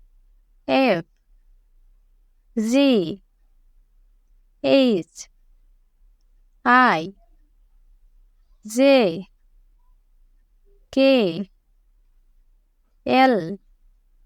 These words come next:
M N O P Q R S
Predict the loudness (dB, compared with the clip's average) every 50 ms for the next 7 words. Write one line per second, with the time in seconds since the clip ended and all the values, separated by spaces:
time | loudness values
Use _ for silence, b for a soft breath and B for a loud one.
0 | _ _ _ _ _ _ _ _ _ _ _ _ _ _ _ _ _ _ -2 0
1 | 2 2 0 0 -2 -6 -8 -10 -12 _ _ _ _ _ _ _ _ _ _ _
2 | _ _ _ _ _ _ _ _ _ _ _ _ _ _ _ _ _ _ 0 2
3 | 2 4 2 2 -2 -4 -6 -10 -12 _ _ _ _ _ _ _ _ _ _ _
4 | _ _ _ _ _ _ _ _ _ _ _ _ _ _ _ _ 0 2 4 4
5 | 4 4 2 0 -2 -4 -8 -12 _ _ _ _ _ _ _ _ _ _ _ _
6 | _ _ _ _ _ _ _ _ _ _ _ _ _ -20 _ _ _ _ _ _
7 | -2 -2 0 2 2 2 0 0 -2 -6 _ _ _ _ -20 _ _ _ _ _
8 | _ _ _ _ _ _ _ _ _ _ _ _ _ _ _ _ _ _ _ _
9 | -2 0 2 2 2 2 0 -2 -4 -6 -10 -14 _ _ _ _ _ _ _ _
10 | _ _ _ _ _ _ _ _ _ _ _ _ _ _ _ _ _ _ -4 -2
11 | 0 2 2 2 2 0 -2 -6 -10 -14 _ _ _ _ _ _ _ -20 _ _
12 | _ _ _ _ _ _ _ _ _ _ _ _ _ _ _ _ _ 0 0 0
13 | 0 -2 -4 -8 -16 -20 _ _ _